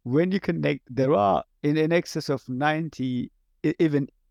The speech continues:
E V M chains. E V M means Ethereum Virtual Machine. And the, one of the popular development wise, de-, developer friendly and active developer communities around the Ethereum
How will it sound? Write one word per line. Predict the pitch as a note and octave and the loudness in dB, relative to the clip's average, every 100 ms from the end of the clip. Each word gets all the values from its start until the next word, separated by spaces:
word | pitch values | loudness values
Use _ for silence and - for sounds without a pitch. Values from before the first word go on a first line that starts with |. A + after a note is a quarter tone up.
| - | -2
E | E3 | 0
V | C3+ C3+ | 2 2
M | B2+ B2 | 2 -2
chains. | C3 A#2 A2 D#3 | -2 -4 -2 0
E | D3+ | 2
V | C3+ | 2
M | B2 A#2+ | 2 0
means | A#2 A#2+ - | -2 -4 -8
Ethereum | - C#3+ C#3 C3 A#2+ | 0 4 4 4 2
Virtual | C3+ B2+ B2 | 0 0 -2
Machine. | B2 - G2 G#2+ _ _ _ _ _ - | -4 -4 -6 -8 _ _ _ _ _ -4
And | B2+ B2+ B2+ B2+ F#2+ G2+ | 0 0 0 -4 -6 -6
the, | G#2 | -6
one | - D3+ C#3+ C3+ C3+ | -6 -6 0 2 2
of | B2 | 0
the | C3 | -2
popular | C#3+ C3+ - B2+ | -2 -2 -2 -4
development | B2 B2+ G3 A2 A#2+ A2 A2 _ _ _ _ _ - | -2 -4 -2 -4 -2 -4 -4 _ _ _ _ _ -8
wise, | B2+ A#2+ G#2+ A2 - | -4 -2 -4 -8 -6
de-, | C#3+ F#3 C3 | -4 -4 -4
developer | B2+ D3+ D3 - B2+ A2 | 0 2 2 0 -2 -2
friendly | - - C#3+ C3 A2 A2+ | -4 -2 0 0 -4 -4
and | A#2+ - | -6 -4
active | C#3+ C#3+ - C3 | -4 -4 -4 -2
developer | B2 C#3 C3+ - A#2+ | 0 0 0 -2 -4
communities | A#2 C3 D3 C3 A#2+ A2 | -4 -2 -2 -2 -4 -4
around | G#2+ A#2+ A#2 A2+ | -2 0 -2 -2
the | A#2+ | -6
Ethereum | A#2 C3 A#2+ G#2 | -2 0 2 0